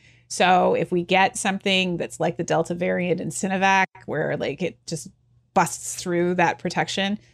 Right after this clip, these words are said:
this is something where you just pop in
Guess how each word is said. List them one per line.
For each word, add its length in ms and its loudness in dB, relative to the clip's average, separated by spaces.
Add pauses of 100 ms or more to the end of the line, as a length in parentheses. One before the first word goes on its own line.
(720)
this 320 2
is 100 -2
something 300 -2
where 100 0
you 100 2
just 220 -6
pop 380 -2
in 380 4